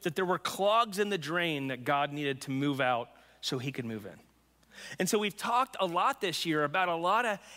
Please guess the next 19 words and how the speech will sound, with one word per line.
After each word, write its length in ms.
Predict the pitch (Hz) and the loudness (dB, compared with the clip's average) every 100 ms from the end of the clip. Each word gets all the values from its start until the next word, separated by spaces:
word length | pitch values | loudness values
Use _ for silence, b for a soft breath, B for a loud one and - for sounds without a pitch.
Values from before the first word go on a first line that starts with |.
| B | B
heavy, 500 | - 240 233 240 226 | 0 2 2 0 -4
hard 540 | 190 226 233 220 175 | -2 0 2 2 -2
things 360 | 240 262 233 180 | 0 0 0 -2
because 680 | 190 - 277 320 285 233 B B | -4 0 4 4 4 -2 B B
we 180 | - 277 | 0 2
believe 520 | 202 240 254 294 302 | 2 0 2 2 2
Jesus 400 | 190 254 233 214 | 2 0 2 0
came, 320 | - 311 302 254 | 0 2 2 2
and 80 | |
if 80 | 208 | 0
Jesus 320 | - 247 233 | 0 -2 -2
came, 340 | - 269 269 233 | -2 -2 0 0
it 120 | 202 | -2
cannot 520 | - 208 202 214 226 | -2 0 4 4 2
be 100 | 233 | -6
business 600 | 196 175 180 196 196 - B B - | -8 -2 -2 0 -2 -4 B B -2
as 240 | 170 135 | -2 -2
usual 580 | 156 190 165 175 165 135 B B | -2 0 0 0 0 0 B B
ever. 420 | 185 185 147 131 | 2 2 0 -6